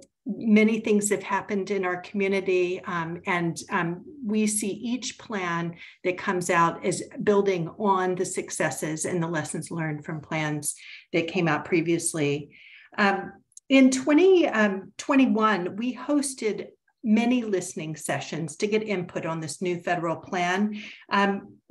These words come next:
we really wanted to hold a very comprehensive process, um, for getting and hearing, um,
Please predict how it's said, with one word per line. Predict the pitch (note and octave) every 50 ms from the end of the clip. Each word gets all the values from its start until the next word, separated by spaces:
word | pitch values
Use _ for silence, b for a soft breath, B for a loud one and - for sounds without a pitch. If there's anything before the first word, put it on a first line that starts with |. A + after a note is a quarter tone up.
| - _ _ _ _ _
we | A3 A#3+ C#4 C#4
really | B3+ A3+ B3 B3 A#3 A#3+ A#3 A3+
wanted | G#3 G3+ G3+ F#3+ G3 F#3 F#3
to | G3+ F#3
hold | F3+ - - G#3 E3 E3+ E3+ F3+
a | F3
very | - F#3+ F#3 F#3+ F#3+
comprehensive | F#3+ - - - A3+ G#3+ G#3+ B3 A3 G#3+ - E3+ E3+ E3+ - F3 E3+ -
process, | - - D#3 D3 D#3 - - - D3 C#3+ D3 D3 - - - B B B B B B B B -
um, | F#3 F3 E3+ E3+ F3
for | E3+ - A3+ F#3+ F3+ F3
getting | F3 G#3+ G#3+ G#3 A3 A3 G3+ G3 G3
and | E3 D3 D3
hearing, | D3 - - A3+ G#3+ G#3+ G#3+ G#3 G#3 G#3+ G#3 G#3 B B B B B B B B
um, | - F#3+ F3 E3+ D#3+ D#3 E3 F#3